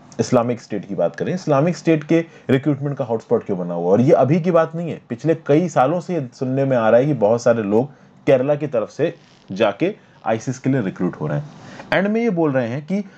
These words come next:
हम केरला में लैग क्या कर रहे हैं, लूपहोल्स क्या हैं इसके। इसके लूपहोल्स को समझने के लिए आपको टेररिज्म के रिक्रूटमेंट की जड़ को समझना पड़ेगा,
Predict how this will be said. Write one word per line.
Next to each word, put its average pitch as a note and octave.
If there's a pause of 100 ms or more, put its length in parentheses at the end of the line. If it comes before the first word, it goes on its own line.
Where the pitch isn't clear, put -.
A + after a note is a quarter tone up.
(160)
हम E3
केरला E3
में F#3+
लैग C#3
क्या D3
कर A#2+
रहे A2
हैं, B2+ (160)
लूपहोल्स C3
क्या G2
हैं G#2
इसके। D3 (1200)
इसके G#2+
लूपहोल्स C3
को D3
समझने A2
के G#2
लिए A#2 (320)
आपको A2
टेररिज्म A#2
के B2+
रिक्रूटमेंट A#2
की B2+
जड़ G2
को G2
समझना E2+
पड़ेगा, D2+